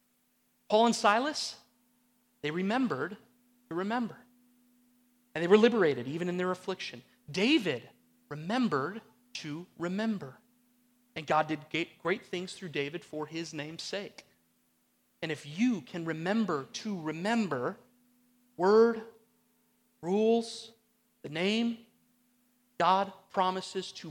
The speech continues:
bring comfort to your every affliction as well.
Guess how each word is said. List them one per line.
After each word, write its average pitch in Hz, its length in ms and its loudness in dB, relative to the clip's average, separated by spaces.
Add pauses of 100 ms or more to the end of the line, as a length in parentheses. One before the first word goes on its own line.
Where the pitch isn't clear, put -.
(160)
bring 202 460 -4 (560)
comfort - 720 -4 (400)
to 175 100 -12
your 165 200 -4 (120)
every 185 520 -6
affliction 147 480 -10
as 135 140 -14
well. 131 300 -10